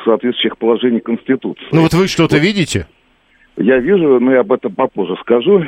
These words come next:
Speaker 1: Вот когда человек говорит, э, «евразийство», ну, я не понимаю, что это такое, чем ему, например, Африка не угодила, там, или другие континенты. Везде
Speaker 2: Ну,
Speaker 1: есть
Speaker 2: просто там
Speaker 1: хорошие
Speaker 2: нет
Speaker 1: люди.
Speaker 2: России,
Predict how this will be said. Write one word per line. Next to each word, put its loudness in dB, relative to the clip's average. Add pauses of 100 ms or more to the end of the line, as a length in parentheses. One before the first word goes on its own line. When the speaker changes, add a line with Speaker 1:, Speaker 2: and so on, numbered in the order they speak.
Speaker 1:
Вот 0
когда -2
человек 0
говорит, 2
э, 0
«евразийство», -2
ну, -2
я 4
не 2
понимаю, 0
что -2
это -8
такое, 0 (360)
чем 0
ему, 2
например, 0
Африка 0
не 4
угодила, 0
там, -4
или -2
другие 0
континенты. 0
Везде -2
Speaker 2:
Ну, 4
Speaker 1:
есть 2
Speaker 2:
просто 4
там 2
Speaker 1:
хорошие 2
Speaker 2:
нет 4
Speaker 1:
люди. 2
Speaker 2:
России, 2